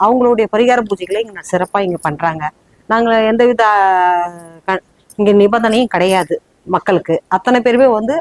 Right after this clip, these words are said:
அவங்கவங்க குலசாமி வழிபாடின்படி சொர்ணமட சாமிக்கும் கற்பனை சாமிக்கும் பேச்சுக்கும் அவங்க குல வழக்கப்படி பூஜைகளை இங்க சிறப்பா நடந்துகிட்டு இருக்கு. எல்லாருடைய, எல்லாருடைய ந-, நம்பிக்கை இங்க அவங்க வேண்டுதல் பண்ணி இங்க பிரார்த்தனை செய்யும் பொழுது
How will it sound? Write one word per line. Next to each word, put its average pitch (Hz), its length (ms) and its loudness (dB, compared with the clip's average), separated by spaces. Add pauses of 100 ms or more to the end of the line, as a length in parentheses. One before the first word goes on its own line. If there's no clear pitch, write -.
(120)
அவங்கவங்க 226 460 2
குலசாமி 220 480 0
வழிபாடின்படி 180 760 -2 (520)
சொர்ணமட 214 480 2
சாமிக்கும் 190 460 -2
கற்பனை 196 460 -2
சாமிக்கும் 170 380 -4 (180)
பேச்சுக்கும் 196 500 -2 (380)
அவங்க 226 220 2
குல 233 240 0
வழக்கப்படி 190 500 -2 (220)
பூஜைகளை 190 400 2
இங்க 180 180 0
சிறப்பா 170 320 -4
நடந்துகிட்டு 160 400 -6
இருக்கு. 156 160 -10 (480)
எல்லாருடைய, 262 420 4 (280)
எல்லாருடைய 285 400 2 (560)
ந-, 190 280 0
நம்பிக்கை 277 360 -2 (440)
இங்க 220 200 2
அவங்க 196 260 2
வேண்டுதல் 240 480 0
பண்ணி 208 200 0
இங்க 196 160 -4
பிரார்த்தனை 208 360 -2
செய்யும் 220 360 2
பொழுது 185 240 0